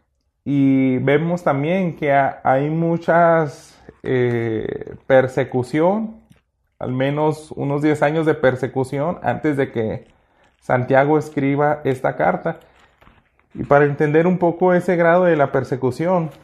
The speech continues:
quiero que vayamos a Hechos capítulo veintiséis, en las mismas palabras del apóstol Pablo, las cuales dice aquí en el versículo diez y once.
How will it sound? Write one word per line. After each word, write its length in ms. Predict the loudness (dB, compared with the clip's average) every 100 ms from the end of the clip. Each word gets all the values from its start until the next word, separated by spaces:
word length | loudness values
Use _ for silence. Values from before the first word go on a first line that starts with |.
| _ _ _ _ _ _
quiero 200 | -4 -2
que 100 | 2
vayamos 420 | 2 2 -2 0
a 140 | 2 2
Hechos 240 | -2 -4
capítulo 420 | -6 -4 -2 -2
veintiséis, 640 | -2 -2 -4 -2 0 -2 -2
en 140 | -4
las 180 | -2 -2
mismas 320 | -4 -2 -4
palabras 460 | 0 0 2 2 0
del 100 | 0
apóstol 460 | 0 -4 -4 -4 0
Pablo, 540 | 0 0 -4 -10 _ _ _ _ _
las 280 | -4 -4 0
cuales 380 | 2 2 2 0
dice 300 | -2 -2 -2
aquí 300 | -2 -4 -2
en 80 | -2
el 120 | 0
versículo 560 | 0 -2 -4 -2 0
diez 280 | 0 0 -2
y 100 | -2
once. 420 | -2 -2 -6 -12